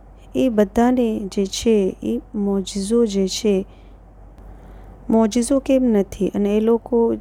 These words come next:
જે છે એમને કહી દો કે કોમ પર અઝાબ નાઝિલ કરે. જ્યારે આવી વાતો કરતા હતા કે તમે મોજિઝો દેખાડો, જ્યારે આવી ડિમાન્ડ કરી ત્યારે અલ્લાહે જવાબ આપ્યો કે તે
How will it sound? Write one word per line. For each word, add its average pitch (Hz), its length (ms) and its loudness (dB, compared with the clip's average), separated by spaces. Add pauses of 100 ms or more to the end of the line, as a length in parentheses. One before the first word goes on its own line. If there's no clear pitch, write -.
(680)
જે 208 180 0
છે - 200 -4
એમને 214 260 0
કહી 262 260 2
દો 233 180 2
કે 196 160 0
કોમ 190 260 -6
પર 240 180 -6 (100)
અઝાબ 233 440 -2
નાઝિલ 208 360 -4
કરે. 196 280 -4 (460)
જ્યારે 277 300 0
આવી 226 260 0 (100)
વાતો 196 380 -4
કરતા 233 420 -4
હતા 196 340 -6
કે 190 140 -10
તમે 208 300 -4
મોજિઝો 190 580 -4
દેખાડો, 190 500 -2 (1400)
જ્યારે 220 260 2
આવી 220 180 2
ડિમાન્ડ 233 480 0
કરી 202 340 0 (100)
ત્યારે 214 260 0
અલ્લાહે 208 360 0
જવાબ 214 360 0
આપ્યો 190 260 0
કે - 160 -4
તે 240 180 -2